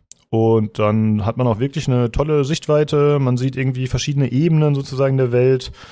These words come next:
Äh, am Ende zoomt die Kamera auch nochmal raus und man sieht halt so verschiedene, äh, ja, ich sag mal, Advantage Points im Hintergrund. Äh, ist so ein bisschen die Frage, ob das dann tatsächlich alles so begehbar ist oder ob das jetzt einfach nur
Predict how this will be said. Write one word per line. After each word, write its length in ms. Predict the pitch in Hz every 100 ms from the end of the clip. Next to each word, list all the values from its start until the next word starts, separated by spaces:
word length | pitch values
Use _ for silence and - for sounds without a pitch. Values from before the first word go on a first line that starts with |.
| - _ - _ -
Äh, 200 | 113 110
am 160 | 113
Ende 220 | 127 151
zoomt 180 | 131 135
die 60 | 131
Kamera 240 | 135 131
auch 60 | 127
nochmal 180 | 120 117
raus 280 | 117 123 120
und 60 |
man 160 | 113 110
sieht 160 | 123
halt 180 | 120 110
so 140 | 113 107
verschiedene, 600 | 104 120 117 117 117 117 - - - - 101
äh, 40 | 117
ja, 220 | 107 107
ich 100 | 101
sag 140 | 113
mal, 180 | 110 104
Advantage 380 | 107 117 123 110
Points 320 | - 117 113
im 60 | 117
Hintergrund. 580 | 107 127 110 117 120 - - _ _ _ _ _ _ _ _ - - - - - _ _ -
Äh, 240 | 110 110 143
ist 100 | 196
so 60 |
ein 60 | 165
bisschen 180 | - 156
die 80 |
Frage, 520 | 131 117 120 160 202 -
ob 160 | - -
das 160 | 143
dann 160 | 135 123
tatsächlich 480 | 123 135 127 120 127
alles 300 | 123 131 -
so 400 | 113 117 117 113 - _ _ -
begehbar 580 | 107 - 110 135 190 190
ist 340 | 208 - - _ _
oder 220 | 208 127
ob 80 | 127
das 140 | 127 131
jetzt 120 | 123
einfach 220 | 123 120
nur 380 | 123 123 120